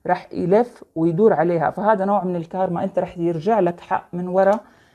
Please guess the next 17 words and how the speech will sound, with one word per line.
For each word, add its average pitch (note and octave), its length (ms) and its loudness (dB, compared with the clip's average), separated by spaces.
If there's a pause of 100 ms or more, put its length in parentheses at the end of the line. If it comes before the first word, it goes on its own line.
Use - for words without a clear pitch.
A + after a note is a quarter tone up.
(200)
آه، D#3 240 -2
هذا F#3 320 4
الموضوع، E3 460 -2 (120)
أو A3+ 100 4
بشكل A3+ 360 -2
عام G3+ 220 -2
راح - 260 -2
يرجع E3+ 380 0
لك، F#3 260 2 (100)
آه، D3+ 220 -4
حق. F#3+ 340 2 (880)
حبيب G3 300 -2
الثور G3+ 400 2
معلق F#3+ 400 2
حالك G3+ 520 4
بشخص F3+ 540 -4
قديم، F3+ 580 -4